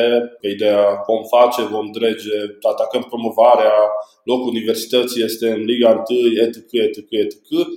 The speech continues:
N-am văzut foarte multe lucruri concrete. În acest moment, Universitatea Cluj mai are două săptămâni până la,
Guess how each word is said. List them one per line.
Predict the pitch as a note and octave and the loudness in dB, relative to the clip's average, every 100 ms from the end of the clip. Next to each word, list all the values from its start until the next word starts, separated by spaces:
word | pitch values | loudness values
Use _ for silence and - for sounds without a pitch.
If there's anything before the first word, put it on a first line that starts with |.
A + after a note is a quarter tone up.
| - _ _ _ | -18 _ _ _
N-am | C3 D#3+ | 0 4
văzut | C#3+ - | 4 4
foarte | A#2+ - G#2 | 2 0 -2
multe | G#2 G#2 | -6 -6
lucruri | G#2 G2+ G2+ | -8 -10 -12
concrete. | G#2 G#2 G#2+ G2+ _ _ _ _ _ | -12 -12 -12 -14 _ _ _ _ _
În | A2 A2+ | -2 0
acest | A2+ - C#3+ | 2 0 2
moment, | C3 F3 F3+ - - - _ | 0 0 -2 -6 -14 -18 _
Universitatea | C3 C3+ C#3+ C#3 - D3 | -4 0 0 0 -2 -2
Cluj | D#3+ D#3 - | -2 -4 0
mai | D#3 | 2
are | D3+ | 4
două | D3+ D#3 | 4 2
săptămâni | C#3+ - C3 C3 B2+ | 0 -2 -2 -2 -2
până | B2 A#2 | -2 -2
la, | G#2+ | 2